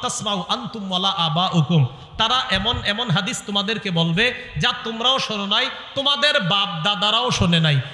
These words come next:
ফাইয়াকুম ওয়া ইয়াহুম, তাদের থেকে তোমরা বেঁচে থাকবা।" মুসলিম শরীফের সাত নম্বর হাদিস, রসুল আকরাম সাল্লাল্লাহু আলাইহি সাল্লাম বলেন, শেষ জামানায়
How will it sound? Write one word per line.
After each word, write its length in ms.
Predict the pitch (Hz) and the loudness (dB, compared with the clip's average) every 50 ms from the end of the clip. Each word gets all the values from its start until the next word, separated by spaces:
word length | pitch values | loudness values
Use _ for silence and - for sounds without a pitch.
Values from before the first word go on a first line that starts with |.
| - - - | -16 -6 -4
ফাইয়াকুম 840 | 214 220 214 202 165 151 160 196 214 226 240 247 - - 226 208 185 | -2 0 0 0 0 0 2 2 4 4 2 2 0 -2 -4 -2 0
ওয়া 100 | 190 175 | 0 2
ইয়াহুম, 520 | 175 165 156 165 185 208 196 170 170 156 131 - - - - | 2 2 2 2 2 4 4 4 4 2 2 0 -4 -10 -4
তাদের 320 | - 214 220 196 262 269 269 269 | -2 -2 0 2 0 0 0 -2
থেকে 160 | 240 220 208 | -4 -4 -4
তোমরা 300 | - - 196 190 190 185 | -4 -4 -4 -2 0 0
বেঁচে 240 | 147 165 170 - 208 | 0 0 0 0 0
থাকবা।" 420 | - 180 165 151 156 160 147 131 - - - - - 165 | 0 0 0 2 2 4 4 2 2 -2 -8 -6 -2 -2
মুসলিম 280 | 202 - - 277 269 | -2 0 0 -2 -2
শরীফের 380 | 208 214 233 254 247 254 269 254 | 0 0 0 2 2 2 2 2
সাত 220 | - - 190 175 - - 185 | 2 0 0 -2 -2 -2 -2
নম্বর 300 | 190 190 196 214 214 165 | -2 0 0 2 4 4
হাদিস, 340 | 160 170 151 156 131 - - - - - - - | 4 6 6 4 4 2 0 -6 -16 -6 -2 0
রসুল 320 | 180 196 - 247 262 240 | 0 2 0 0 0 0
আকরাম 360 | 226 202 - - 220 247 240 214 | 0 0 0 -2 -2 -2 -2 0
সাল্লাল্লাহু 460 | - 220 214 196 202 196 185 202 202 | -2 -2 -2 -2 -2 -2 0 0 0
আলাইহি 180 | 190 185 - | 0 0 -2
সাল্লাম 300 | - 185 175 180 185 165 | -2 -4 -2 -2 -2 0
বলেন, 360 | 151 151 156 180 196 175 139 127 - - - - - - - | 2 2 4 4 4 2 2 0 -2 -6 -12 -16 -16 -8 -4
শেষ 340 | - - 233 269 262 202 165 | 0 2 2 2 2 0 0
জামানায় 520 | 226 220 226 254 262 262 247 208 185 156 | -2 0 0 0 0 0 0 0 0 -2